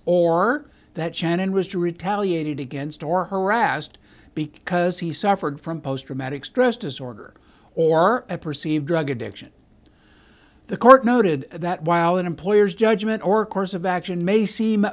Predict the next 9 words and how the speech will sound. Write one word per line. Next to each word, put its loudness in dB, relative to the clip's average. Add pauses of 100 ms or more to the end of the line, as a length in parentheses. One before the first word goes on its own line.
(120)
poor 4
or 0
erroneous 0
to -8
outsiders, -2 (1000)
the -6
relevant 6
question -2
is 0